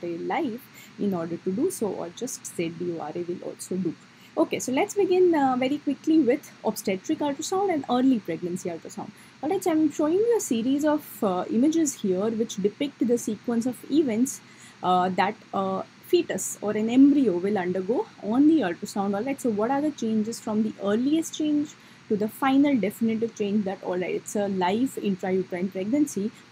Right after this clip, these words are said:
that we see, and you get a lot of questions from these, right, as you might, uh, be knowing. So the first thing, when I ask you, um, when we have two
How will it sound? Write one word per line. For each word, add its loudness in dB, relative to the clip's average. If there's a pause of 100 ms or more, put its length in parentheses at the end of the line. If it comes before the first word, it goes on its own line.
(120)
that 0
we 2
see, 0
and 6 (260)
you -4
get 2
a 2
lot 2
of -4
questions 0
from -2
these, -10
right, -2
as 0
you -2
might, -4 (180)
uh, -6
be -2
knowing. 0 (160)
So -6
the 0
first 4
thing, -4
when -2
I 0
ask 0
you, 0 (540)
um, 2 (100)
when 4
we 6
have 0
two 10